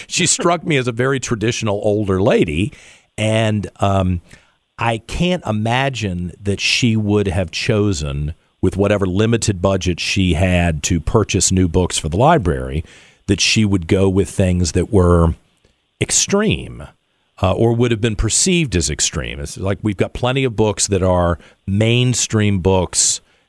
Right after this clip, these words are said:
that won't cause consternation. Let's get the kids reading. Let's educate them baseline. And of course, in today's society,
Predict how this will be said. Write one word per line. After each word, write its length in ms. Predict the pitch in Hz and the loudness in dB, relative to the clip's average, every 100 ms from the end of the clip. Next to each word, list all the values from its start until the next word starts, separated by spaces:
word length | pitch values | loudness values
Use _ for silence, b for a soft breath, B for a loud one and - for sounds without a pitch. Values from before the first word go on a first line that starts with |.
| - | -4
that 180 | 104 95 | -2 -2
won't 460 | 113 117 127 131 - | 0 2 2 0 0
cause 540 | 120 101 98 95 87 | 2 4 4 2 -2
consternation. 1080 | - 95 87 - 87 76 69 65 69 76 107 b b _ | -2 0 0 0 0 0 -2 -4 -6 -6 -6 b b _
Let's 320 | 104 120 - | -2 -2 -2
get 320 | 107 110 117 | -2 -4 -4
the 80 | - | -8
kids 380 | - 107 104 85 | -2 0 0 -2
reading. 400 | 87 87 85 87 | 0 0 0 0
Let's 280 | 90 87 - | 0 -2 -2
educate 520 | 101 101 117 117 101 | -2 0 0 0 0
them 180 | - 90 | 0 -2
baseline. 800 | 82 95 107 - 87 73 71 76 - b b | 0 2 0 0 -2 -2 -4 -6 -8 b b
And 120 | 127 135 | -4 -4
of 80 | |
course, 260 | - 147 - | -2 -2 -2
in 60 | 120 | -4
today's 460 | - 101 175 349 - | -2 0 0 0 -2
society, 760 | - - 82 87 87 95 101 | -2 0 0 0 0 0 -2